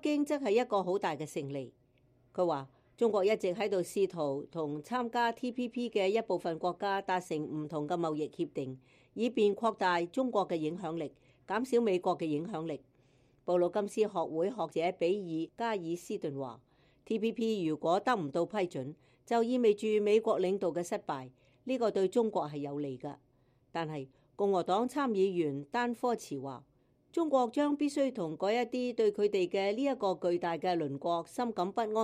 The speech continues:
嘅太平洋國家建立關係。中國嘅經濟、政治同軍事力量喺度持續增長。參議員科茨話，無論有冇T P P，一啲太平洋國家都可能要保持與美國嘅密切關係。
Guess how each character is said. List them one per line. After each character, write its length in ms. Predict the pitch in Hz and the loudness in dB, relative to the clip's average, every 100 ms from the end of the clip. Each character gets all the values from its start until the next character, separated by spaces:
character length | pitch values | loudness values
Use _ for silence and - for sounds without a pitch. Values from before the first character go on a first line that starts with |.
| 196 | 0
嘅 100 | 180 | -2
太 180 | - 175 | -4 -6
平 200 | 175 143 | -4 -6
洋 180 | 143 | -6
國 220 | 135 175 170 | -4 -4 -2
家 220 | 202 190 | -2 -2
建 180 | 175 170 | -2 -6
立 60 | 151 | -6
關 340 | 139 180 165 | -6 -6 -6
係。 220 | 165 135 - _ _ _ _ _ _ | -8 -12 -14 _ _ _ _ _ _
中 180 | 208 | -2
國 140 | 185 170 | 0 0
嘅 140 | 165 | -2
經 240 | 147 208 185 | 2 2 2
濟、 280 | 175 156 147 | -2 -2 -2
政 260 | 196 180 | 0 0
治 240 | 175 165 156 | -4 -6 -6
同 300 | - 151 143 | -6 -8 -4
軍 180 | 233 214 | -2 -2
事 160 | 190 | -2
力 140 | 160 - | -4 -4
量 260 | 160 156 | -4 -4
喺 140 | 170 202 | -4 -2
度 140 | 196 | -2
持 200 | 170 - | -2 -8
續 140 | 143 147 | -8 -6
增 200 | - 185 | -6 -6
長。 320 | 151 120 131 170 _ _ _ _ - | -8 -12 -12 -18 _ _ _ _ -10
參 160 | 277 | -6
議 160 | 254 214 | -2 0
員 180 | 175 151 | 0 -2
科 220 | - 269 | -2 -2
茨 180 | 226 151 | -2 -10
話， 280 | 135 135 131 _ _ _ _ | -10 -10 -14 _ _ _ _
無 200 | 202 202 | 2 4
論 320 | 214 214 208 | 4 2 2
有 180 | 208 220 | 2 4
冇 180 | 220 214 | 4 2
T 160 | 277 | 0
P 180 | 247 233 | -2 -4
P， 300 | - 208 147 - _ _ _ | -4 -6 -6 -10 _ _ _
一 80 | 190 | -2
啲 240 | 190 196 | 2 2
太 160 | 202 180 | 2 -4
平 160 | 156 | -2
洋 180 | 147 147 | -4 -2
國 180 | 185 185 | -2 -2
家 240 | 220 214 220 | 0 0 2
都 200 | 247 240 | 0 2
可 200 | 214 220 | 2 2
能 200 | 175 151 | 0 2
要 140 | 190 | 0
保 240 | 180 185 | 2 2
持 160 | 220 - | 2 -2
與 220 | 151 165 | 0 2
美 180 | 180 175 | 2 0
國 220 | 175 180 | 0 -2
嘅 100 | 175 | -2
密 140 | 165 147 | -4 -8
切 160 | - | -10
關 260 | 175 180 165 | -6 -4 -4
係。 200 | 160 143 | -8 -12